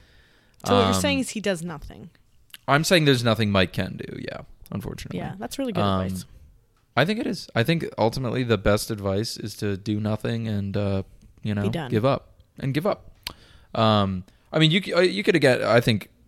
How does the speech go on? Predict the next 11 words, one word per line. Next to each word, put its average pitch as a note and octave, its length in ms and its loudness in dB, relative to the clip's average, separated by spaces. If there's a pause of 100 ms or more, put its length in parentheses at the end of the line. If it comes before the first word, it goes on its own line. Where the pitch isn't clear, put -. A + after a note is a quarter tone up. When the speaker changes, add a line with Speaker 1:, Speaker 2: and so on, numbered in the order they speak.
Speaker 2:
have A2 220 6
this G#2 120 4
conversation G2+ 440 0
with G2 120 -2
him G2+ 120 -4
candidly. G#2+ 520 0
I A2+ 120 6
just G#2+ 180 2
don't A2 160 8
even G#2 220 4
think G2+ 320 0